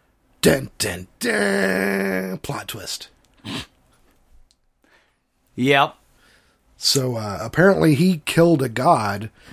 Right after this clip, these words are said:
Speaker 1: and stole the scrolls for himself.
Speaker 2: Mm-hmm.
Speaker 1: And, uh, so then she's,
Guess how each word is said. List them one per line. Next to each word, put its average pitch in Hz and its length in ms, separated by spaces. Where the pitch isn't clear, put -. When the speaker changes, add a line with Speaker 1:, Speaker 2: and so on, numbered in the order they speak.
Speaker 1:
and 104 200
stole 139 460
the 110 180
scrolls 135 640
for 98 200
himself. 98 720
Speaker 2:
Mm-hmm. 92 400
Speaker 1:
And, 104 240
uh, 87 240
so - 220
then 175 540
she's, 156 520